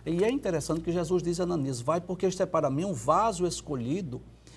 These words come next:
para levar o meu nome diante dos gentios, dos reis, dos filhos de Israel, e eu lhe mostrarei o quanto deve padecer pelo meu nome." Então a gente percebe que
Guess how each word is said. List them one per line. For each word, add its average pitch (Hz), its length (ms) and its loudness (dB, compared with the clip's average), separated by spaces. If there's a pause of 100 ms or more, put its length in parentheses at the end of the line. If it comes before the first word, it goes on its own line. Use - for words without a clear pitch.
(180)
para 156 160 4
levar 196 240 2
o 208 40 0
meu 233 140 0
nome 185 300 0
diante 151 360 0
dos 139 200 0
gentios, 135 680 -2
dos 131 260 -2
reis, 131 500 -2
dos 160 320 0
filhos 208 360 -4
de 151 140 0
Israel, 131 480 -4 (480)
e 208 60 -6
eu 240 80 8
lhe 269 100 2
mostrarei 240 560 0
o 233 80 -2
quanto 269 420 2
deve 160 280 0
padecer 139 460 -4
pelo 127 200 -6
meu 123 160 -4
nome." 107 260 -8 (460)
Então 151 200 2
a 240 40 2
gente 254 220 -2
percebe 226 500 0
que 214 360 0